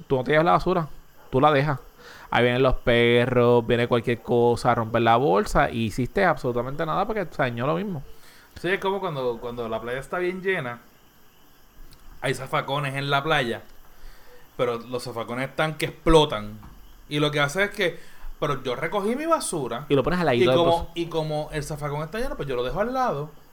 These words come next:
Speaker 2: Y cuando venga a buscar otra vez, mire, señor.
Speaker 1: Multiplícalo por la gente que lo hace.
Speaker 2: Exacto, tenga un poquito más de
Speaker 1: Llévesela.
Speaker 2: materia gris.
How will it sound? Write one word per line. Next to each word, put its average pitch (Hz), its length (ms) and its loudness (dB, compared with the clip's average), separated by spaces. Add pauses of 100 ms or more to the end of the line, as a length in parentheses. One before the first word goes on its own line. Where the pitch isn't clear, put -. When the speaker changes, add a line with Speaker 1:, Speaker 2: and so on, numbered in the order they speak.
(120)
Speaker 2:
Y 139 60 -14
cuando 127 200 -6
venga 101 160 -12
a 98 40 -6
buscar 104 260 -8
otra 214 220 -4
vez, 160 120 -8 (500)
mire, 135 240 -10
señor. 170 580 -6 (100)
Speaker 1:
Multiplícalo 127 580 4
por 131 120 2
la 107 100 2
gente 104 200 -4
que 110 60 0
lo 110 160 2
hace. - 200 0 (340)
Speaker 2:
Exacto, 196 640 -8
tenga 156 340 -6
un 185 100 -8
poquito 196 320 -8
más 185 180 -8
de 190 120 -4
Speaker 1:
Llévesela. 190 460 4
Speaker 2:
materia 185 420 0
gris. 170 300 -6